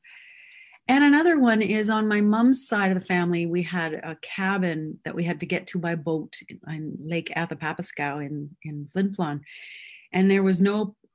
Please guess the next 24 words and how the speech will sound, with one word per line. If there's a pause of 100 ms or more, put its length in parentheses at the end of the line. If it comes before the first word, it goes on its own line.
(260)
no (580)
power.
There
was,
you
had,
it,
it
was
like (760)
the
closest
to
living
off
the
land
that (400)
I
had
experienced
to
date.
And,